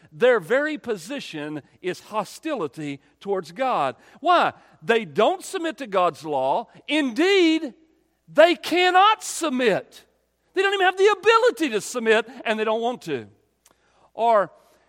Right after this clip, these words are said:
this is a positive verse, but it reminds you of the difficulty. Ephesians two fourteen through sixteen, and it says about Christ, "Christ himself is our peace,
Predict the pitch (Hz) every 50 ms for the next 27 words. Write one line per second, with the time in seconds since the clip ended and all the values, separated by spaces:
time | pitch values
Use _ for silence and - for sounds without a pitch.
0 | _ _ _ _ _ _ 160 247 349 - - 330 240 214 180 - - - 220 247
1 | 262 262 233 175 190 160 160 139 120 127 175 196 170 151 139 131 - - 147 147
2 | 151 160 - - 170 165 156 175 185 208 220 214 202 143 147 160 156 151 - 151
3 | 156 135 139 143 135 175 196 - - 127 - 147 123 117 - - 117 113 120 120
4 | _ _ _ _ _ _ - 165 160 - 294 311 302 285 254 285 214 - - -
5 | - - - 160 131 123 131 165 196 190 165 _ _ _ _ _ _ - 233 214
6 | 202 - _ - 175 147 143 - 156 139 - - - 226 - - - _ - 123
7 | 113 110 107 110 _ _ _ _ _ 233 285 311 - - - 247 170 135 113 107
8 | - - - - _ _ _ _ _ _ _ _ _ - 170 175 170 - - -
9 | 175 170 139 117 110 107 - - _ _ _ _ _ _ _ _ _ - - -
10 | 254 254 277 302 330 370 381 349 - - - - _ _ _ _ _ - 285 311
11 | 302 269 - - - - 254 214 175 151 139 143 156 - - - - _ _ _
12 | _ _ _ _ _ _ _ _ _ _ _ _ _ _ _ _ _ 196 196 165
13 | 147 175 170 165 151 - - 214 180 139 110 - - - - - - _